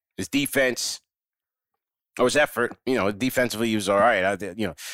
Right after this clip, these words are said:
the Clippers were still breaking him down. But thing about Josh Hart is the emotion that he plays with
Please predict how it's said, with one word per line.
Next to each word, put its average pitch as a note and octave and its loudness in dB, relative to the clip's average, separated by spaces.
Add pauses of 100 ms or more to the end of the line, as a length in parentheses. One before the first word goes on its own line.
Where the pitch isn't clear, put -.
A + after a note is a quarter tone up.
the G#2+ 2
Clippers A#2 0
were A2 -4
still A#2 2
breaking A2 0
him A#2+ 2
down. F2 -4 (1900)
But A#2 2
thing - -4
about C3+ 2
Josh C3 2
Hart D3+ 4 (800)
is C3 0 (880)
the C#3+ 0
emotion D#3 2 (760)
that C#3+ 2 (380)
he C#3 -2
plays D3 0
with D3 0